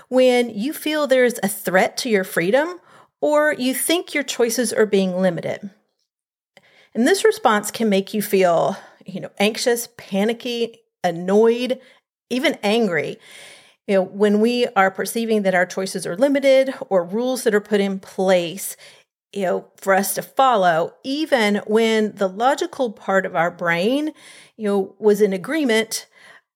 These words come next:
with that plan and, or even set up those guidelines, like, our rebellious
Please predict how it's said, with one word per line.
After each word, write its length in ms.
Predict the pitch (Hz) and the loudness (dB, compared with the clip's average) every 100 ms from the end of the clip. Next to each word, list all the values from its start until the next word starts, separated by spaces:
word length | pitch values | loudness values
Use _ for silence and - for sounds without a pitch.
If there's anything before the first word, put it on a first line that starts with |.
| _ - | _ 0
with 160 | 208 | 2
that 200 | 202 185 | 2 -2
plan 420 | 208 185 170 185 - | -2 -2 -2 -6 -4
and, 280 | 214 214 214 - | -2 -2 -4 0
or 60 | |
even 220 | 214 214 208 | 0 2 0
set 260 | - 208 | 2 2
up 140 | 214 214 | 2 2
those 200 | 190 - | 0 2
guidelines, 760 | 160 170 196 233 277 302 - _ _ _ | 2 2 0 0 0 -2 -10 _ _ _
like, 240 | 180 180 _ | -10 -10 _
our 400 | 208 220 240 220 | 2 4 2 0
rebellious 800 | 202 175 - 185 226 247 254 - | -4 -4 0 2 2 0 -4 -12